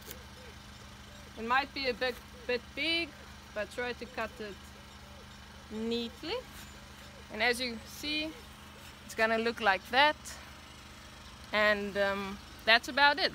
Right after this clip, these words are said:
Then you just leave it there. It will be fine. Don't worry about bugs getting in there or anything.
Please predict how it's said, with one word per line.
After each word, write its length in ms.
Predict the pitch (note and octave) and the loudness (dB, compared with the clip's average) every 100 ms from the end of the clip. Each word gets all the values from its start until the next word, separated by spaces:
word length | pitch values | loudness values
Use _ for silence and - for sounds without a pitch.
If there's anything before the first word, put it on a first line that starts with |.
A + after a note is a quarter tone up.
| - | 4
Then 180 | A3 A#3+ | 4 6
you 80 | |
just 220 | A#3 B3+ A3+ | 4 2 0
leave 220 | A3+ A#3+ | 0 0
it 100 | A3+ | 0
there. 300 | F#3 F#3 B3 - - - - - - - | 0 0 -2 -4 -16 -16 -16 -16 -16 -10
It 80 | - | -6
will 140 | G#3 G#3+ | -4 -2
be 140 | G#3 | -4
fine. 640 | - C4 C4 C4 C4 B3+ | 6 10 12 10 8 4
Don't 320 | A#3 A3 A#3 A3 | 2 0 0 0
worry 240 | A3+ A3+ | 0 0
about 280 | A3 F#3+ F#3+ | 0 -2 0
bugs 320 | G#3 A#3 A3 | 2 2 0
getting 300 | A3+ G#3+ G#3+ | -6 -4 -4
in 220 | G#3+ G#3 | -4 -4
there 100 | G3+ | -4
or 100 | F#3+ E3 | -4 -4
anything. 540 | G3 G3 G3 G3+ G3+ | -6 -6 -6 -6 -6